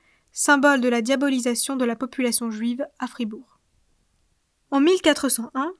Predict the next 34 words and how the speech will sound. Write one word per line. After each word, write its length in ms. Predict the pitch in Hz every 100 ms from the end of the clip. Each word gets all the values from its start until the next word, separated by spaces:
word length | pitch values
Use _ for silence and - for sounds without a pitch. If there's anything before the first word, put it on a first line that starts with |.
| _ _ _ -
le 120 | 262
conseil 400 | 294 311 359 339
municipal 580 | 294 285 - 262 311 254
de 80 |
Fribourg 560 | 240 - 233 262 302 330
oblige 420 | 277 247 285 330 254
le 120 | 247
duc 260 | 240 294
Léopold 520 | 254 254 247 269 240 220
trois 320 | - 269 330
à 140 | 262
expulser 520 | 277 - - 294 - 277
les 140 | 247
Juifs 240 | 233 254
de 80 | 240
la 140 | 233 220
ville 260 | 247 285 277
à 80 | 233
titre 300 | - 254 233
préventif 640 | - 262 233 - 277 - _ _ _ _
pour 100 | 262
protéger 480 | 233 320 320 285 311
la 120 | 262
majorité 520 | 254 254 240 226 294
chrétienne. 460 | 285 240 - 233 262 _ _ _ _ _ _ _ _ _ _ -
L'expulsion 580 | 285 - 294 294 - 294
est 60 |
finalement 420 | 254 269 262 247 233
scellée 460 | - 294 277 262
en 100 | 240
mille 160 | 254 269
quatre 260 | 254 247
cent 160 | 233 233
vingt-quatre, 540 | 220 214 269 330 -